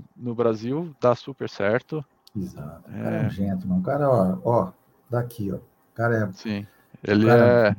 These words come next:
Speaker 2: muito simpático, um cara muito bom, um técnico muito bom, um profissional de
Speaker 1: Sim.
Speaker 2: primeira linha. E tem um currículo, né, meu amigo, que vamos sair
Speaker 1: Não
Speaker 2: de
Speaker 1: cabe
Speaker 2: baixo,
Speaker 1: numa
Speaker 2: né,
Speaker 1: página,
Speaker 2: cara?
Speaker 1: são várias
Speaker 2: Cara,
Speaker 1: páginas de,
Speaker 2: pô, aqui
Speaker 1: de
Speaker 2: isso tem um
Speaker 1: provas aí.
Speaker 2: currículo, cara, isso tem um currículo que invejo, eu invejo o cara, bicho, mas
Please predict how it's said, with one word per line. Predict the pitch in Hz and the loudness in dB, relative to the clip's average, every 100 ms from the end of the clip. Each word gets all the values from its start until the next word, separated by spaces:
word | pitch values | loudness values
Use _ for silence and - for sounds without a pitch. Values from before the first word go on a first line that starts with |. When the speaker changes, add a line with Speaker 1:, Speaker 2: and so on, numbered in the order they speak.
| - | 2
Speaker 2:
muito | 131 - | 0 2
simpático, | 190 95 113 110 - | -2 2 2 2 -2
um | |
cara | - 113 | -2 0
muito | 104 113 120 | 0 -2 -4
bom, | 92 101 113 | -2 0 2
um | 107 | 0
técnico | - 113 127 127 117 - | 2 6 6 4 -2 0
muito | 101 101 95 | 0 -2 0
bom, | 92 107 | 0 0
um | |
profissional | 110 113 - - 110 117 123 | 0 -2 -4 -2 2 4 2
de | 120 | 2
Speaker 1:
Sim. | 110 117 | -4 -4
Speaker 2:
primeira | 110 107 123 135 110 | -2 4 6 6 6
linha. | 98 107 123 127 - _ _ _ _ _ _ _ | 4 4 4 4 0 _ _ _ _ _ _ _
E | 151 | -8
tem | - 175 202 | 2 8 8
um | 285 254 | 8 6
currículo, | 185 120 143 185 175 156 | 6 8 10 8 6 4
né, | 170 | 6
meu | 139 113 | 4 4
amigo, | 101 90 90 92 92 | 4 4 4 -2 -8
que | - 135 131 117 98 92 92 | -8 -2 2 2 2 -2 -4
vamos | 131 143 | -6 -4
sair | - 143 | 0 0
Speaker 1:
Não | 160 | 2
Speaker 2:
de | |
Speaker 1:
cabe | 135 156 117 | 4 6 6
Speaker 2:
baixo, | |
Speaker 1:
numa | 135 170 | 6 4
Speaker 2:
né, | 123 135 | 6 6
Speaker 1:
página, | 143 127 117 107 | 6 4 -2 -6
Speaker 2:
cara? | |
Speaker 1:
são | - 127 117 | -6 -10 2
várias | 120 143 143 | 4 4 6
Speaker 2:
Cara, | |
Speaker 1:
páginas | 170 131 104 90 87 | 8 8 8 4 2
de, | 80 139 135 127 | -2 -4 -6 -2
Speaker 2:
pô, | 147 123 | 0 2
aqui | 101 - | 0 -4
Speaker 1:
de | 165 | -8
Speaker 2:
isso | 285 | -2
tem | 120 113 | 2 4
um | 98 | 2
Speaker 1:
provas | 104 | 0
aí. | 107 147 | 4 4
Speaker 2:
currículo, | 117 127 156 - 127 110 104 | 4 4 4 4 4 4 2
cara, | - 101 107 | 2 0 0
isso | - | 0
tem | 165 | 8
um | 185 | 8
currículo | 170 120 123 135 143 | 8 6 6 4 2
que | 143 151 | -2 2
invejo, | 143 107 104 120 131 113 92 107 | 2 4 4 6 8 6 4 4
eu | 123 | 4
invejo | 92 95 120 120 95 | 4 4 6 6 4
o | 92 | -2
cara, | - 95 95 92 | 2 4 4 2
bicho, | - 123 - - | -6 -14 -20 -12
mas | 185 185 180 - | -4 -4 -4 -12